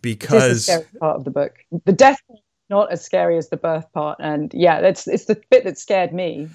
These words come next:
Speaker 1: Yeah, wh-, what, what really is, I mean, what, what spoke to you about this? Because it seems like one of those things, it's almost like a train wreck. You can't look, but you gotta know what they're, what they're doing here.
Speaker 2: So there is enormous dark potential in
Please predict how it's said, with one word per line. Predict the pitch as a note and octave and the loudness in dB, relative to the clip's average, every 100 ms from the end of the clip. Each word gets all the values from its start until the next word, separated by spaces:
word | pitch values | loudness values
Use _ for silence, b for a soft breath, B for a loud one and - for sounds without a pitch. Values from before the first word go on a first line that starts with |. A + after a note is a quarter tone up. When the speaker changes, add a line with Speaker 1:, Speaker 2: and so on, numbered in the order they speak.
| _ | _
Speaker 1:
Yeah, | F3+ A3 | -4 -2
wh-, | F3 F#3+ | -2 0
what, | A3+ C#4 | 0 0
what | A3+ D#4+ D#4+ | -4 -6 -6
really | C#4 A#3 | -6 -6
is, | D3 - | -6 -8
I | D#3 | -6
mean, | E3 D3 | -4 -4
what, | D#3+ G#3 | -4 -6
what | D#3+ G#3+ - | -4 -6 -6
spoke | - F3 E3+ | -6 -4 -4
to | - C#3+ | -4 -4
you | E3 | -4
about | C3 A2 G2+ | -2 -2 -4
this? | G#2+ G2+ | -6 -8
Because | A#2+ B2+ | -8 -6
it | B2+ | -6
seems | - G3+ F#3 | -8 -6 -6
like | D3 | -6
one | C#3+ | -4
of | |
those | B2+ B2 | -4 -4
things, | B2+ G#2 | -8 -8
it's | C#3+ | -8
almost | C#3 | -8
like | A2+ | -8
a | |
train | G2+ A#2+ A2 | -8 -8 -8
wreck. | G2 | -8
You | G#2 | -10
can't | C3 A#2 | -8 -6
look, | B2 A#2 | -4 -6
but | G#2 | -8
you | G#2 | -12
gotta | A2 C#3+ | -10 -6
know | C3+ A2+ | -4 -4
what | A2+ C3+ | -4 -4
they're, | A#2 G#2 F#2+ b b | -4 -4 -6 b b
what | C#3+ C#3+ | -10 -10
they're | F#2 | -10
doing | A#2+ D3+ F#2 | -10 -10 -12
here. | - - | -18 -6
Speaker 2:
So | C4 B3 B3 | 0 0 2
there | B3+ C4+ | 0 0
is | B3+ | 0
enormous | C#4 C4 C#4 C4+ B3 - | 2 2 2 2 -2 -2
dark | G#3 F#3+ - | -2 -2 -4
potential | F#3 G3 E3+ - E3 E3 | -10 -8 -8 -6 -6 -6
in | D#3+ E3 D#3 D#3 | -6 -4 -4 -6